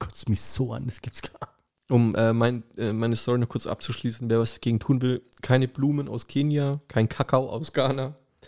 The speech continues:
Speaker 2: keine seltene Metalle oder, äh, Elektrogeräte aus der Republik Kongo. Wobei, da hab ich auch relativ wenig, glaub ich. Ja, gut, man weiß es nie, über welche,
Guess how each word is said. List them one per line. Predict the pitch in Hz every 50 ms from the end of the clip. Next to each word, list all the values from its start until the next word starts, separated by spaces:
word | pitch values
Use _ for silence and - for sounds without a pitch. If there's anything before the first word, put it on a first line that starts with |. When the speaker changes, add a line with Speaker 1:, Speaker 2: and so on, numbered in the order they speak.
| - - - _ _
Speaker 2:
keine | - - 131 123 131 127 123 - - _ _
seltene | - - - - 127 143 147 143 131 131 131 127 -
Metalle | - 123 113 - - - 110 107 120 123 123 - - _ _ _ _ _ _ _ _ _ _ _
oder, | 117 117 107 107 107 107 104 98 - _ _ _ _ _ _ _ _ - - -
äh, | - 110 104 -
Elektrogeräte | 104 110 117 - - 123 110 110 - 117 113 110 107 107 113 110 110 - - - -
aus | 98 101 107 110 - - - - _ _ -
der | - 104 107 107 117
Republik | 120 - - - 120 107 - - 120 - - -
Kongo. | - - 135 151 156 151 143 147 151 147 _ _ _ _ _ _ _ _ _ _ _ - - -
Wobei, | - 113 110 104
da | 104 107 104
hab | 104 107
ich | 113 -
auch | - 101
relativ | 117 113 123 127 - 120 110 -
wenig, | - 113 117 117 -
glaub | - 120 107 -
ich. | -
Ja, | 123 127
gut, | 120 - 127
man | 123 120
weiß | 117 117 117
es | 120 117
nie, | 113 113 117
über | 117 113 107 110
welche, | 113 110 113 113 113